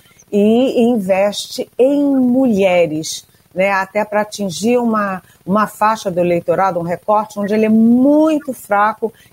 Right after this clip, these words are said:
que é o eleitorado até dois salários mínimos, que significam, ah, pelo menos esses eleitores significam mais ou menos cinquenta por cento de todo o eleitorado.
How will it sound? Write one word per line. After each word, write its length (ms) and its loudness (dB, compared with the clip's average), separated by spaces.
que 140 0
é 240 2
o 100 0
eleitorado 800 0
até 260 0
dois 500 2
salários 480 0
mínimos, 560 -4
que 340 0
significam, 920 -4
ah, 340 0
pelo 280 2
menos 580 0
esses 640 -2
eleitores 560 0
significam 720 -4
mais 240 -2
ou 60 0
menos 340 -6
cinquenta 560 -4
por 140 -8
cento 360 -6
de 140 -6
todo 380 0
o 40 4
eleitorado. 720 -2